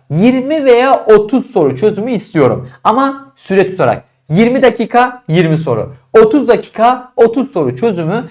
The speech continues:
hedefiyle yola çıkabilirsin. İlk defa paragraf çözümüne başlayacaksan bu programla birlikte bunu yirmi soruyla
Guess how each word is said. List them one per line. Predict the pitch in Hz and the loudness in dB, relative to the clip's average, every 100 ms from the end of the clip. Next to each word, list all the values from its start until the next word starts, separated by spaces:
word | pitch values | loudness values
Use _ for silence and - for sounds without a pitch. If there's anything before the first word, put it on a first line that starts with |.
| _ | _
hedefiyle | - 233 220 214 175 | -4 -2 -2 -2 -4
yola | 131 143 214 233 | -2 0 0 0
çıkabilirsin. | - 196 160 147 143 113 - _ _ | -2 0 0 0 -2 -8 -12 _ _
İlk | 294 294 | -8 -2
defa | 254 254 214 | 0 2 2
paragraf | 202 190 202 202 | 4 6 4 2
çözümüne | - 165 160 156 131 | 0 -2 0 -2 2
başlayacaksan | 151 156 165 208 208 233 | 2 2 -2 -2 0 -4
bu | 220 | -4
programla | 208 226 220 220 214 | -2 0 2 0 -4
birlikte | 226 220 220 247 247 - _ _ _ | -4 -4 -2 -2 -4 -14 _ _ _
bunu | 220 254 254 262 - | 0 2 0 -2 -2
yirmi | 196 240 294 | 0 0 -2
soruyla | - 214 185 175 233 | 0 2 4 4 2